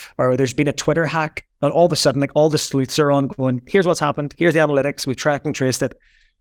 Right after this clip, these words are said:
Like, that's done in minutes and hours. So even if you don't find the assets, you've got the evidence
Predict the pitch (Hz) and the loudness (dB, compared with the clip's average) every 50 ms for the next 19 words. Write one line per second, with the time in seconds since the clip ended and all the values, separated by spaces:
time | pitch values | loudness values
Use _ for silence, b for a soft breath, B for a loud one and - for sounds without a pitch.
0 | _ _ - 160 - 214 226 - - 226 190 165 143 123 113 113 117 120 151 160 | _ _ -12 -8 -6 -6 -6 -2 -2 0 0 2 0 0 -2 0 0 0 0 -2
1 | - - - - - 120 135 143 - 123 123 131 156 190 202 202 - - - _ | -4 -6 -4 -2 -2 -2 -2 -2 -2 0 2 2 2 2 0 -2 -4 -6 -10 _
2 | _ _ _ _ - - 170 143 - 202 220 208 254 247 190 190 175 - 151 131 | _ _ _ _ -2 -2 -2 0 0 -2 -2 0 -2 -2 0 -2 0 2 0 0
3 | - 143 135 127 117 117 120 135 139 - 247 233 220 - - _ _ - 143 202 | 2 0 0 0 0 0 0 0 -2 -2 -6 -6 -6 -8 -12 _ _ -8 -6 -6
4 | 233 - - 247 233 - 156 - - - 117 117 117 - 247 294 277 233 - - | -6 -4 -6 -6 -6 -6 -8 -8 -4 -2 -2 -2 0 0 0 0 0 0 0 -2
5 | - - - | -6 -8 -10